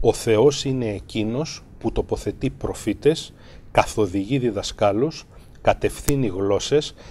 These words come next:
δίνει δυνάμεις και θεραπείες και δίνει τη δυνατότητα της διάκρισης των πνευμάτων.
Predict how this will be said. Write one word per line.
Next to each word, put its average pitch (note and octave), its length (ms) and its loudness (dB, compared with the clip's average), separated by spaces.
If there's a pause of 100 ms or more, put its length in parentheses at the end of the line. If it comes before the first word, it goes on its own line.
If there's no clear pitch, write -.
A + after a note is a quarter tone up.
(140)
δίνει C3+ 400 2
δυνάμεις A2 720 2
και - 120 -4
θεραπείες G2 840 -2 (280)
και G2 140 -4
δίνει C3 300 0
τη A#2+ 160 -6
δυνατότητα A2+ 880 -2 (200)
της F2+ 240 -6
διάκρισης A#2+ 680 0
των G#2+ 140 -8
πνευμάτων. G2+ 520 -2